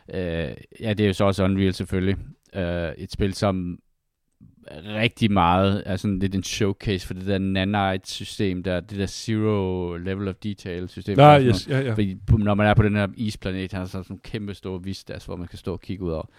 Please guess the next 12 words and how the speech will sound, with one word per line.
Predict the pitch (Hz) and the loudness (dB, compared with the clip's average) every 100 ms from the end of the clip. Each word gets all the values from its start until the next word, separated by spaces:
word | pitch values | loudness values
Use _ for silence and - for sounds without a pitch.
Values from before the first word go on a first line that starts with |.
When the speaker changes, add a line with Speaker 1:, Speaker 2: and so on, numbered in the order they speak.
| - | -20
Speaker 1:
skulle | - 147 | -8 -4
ikke | 151 | 2
være | 147 | 2
særlig | 156 147 | 4 4
langt, | 139 143 131 | 4 2 -2
øh, | 107 110 101 98 | -6 -2 -2 -4
forholdsvis, | 127 117 123 110 - | -6 -6 -6 -6 -6
øh, | 107 98 92 90 87 87 82 | -4 -2 -2 -4 -6 -8 -10
ni, | 95 107 98 - | -8 -8 -8 -10
ti | 120 - | -10 -8
timers, | - 104 104 98 - | -6 -4 -2 -2 -2
øh, | 95 87 87 | -2 -2 -4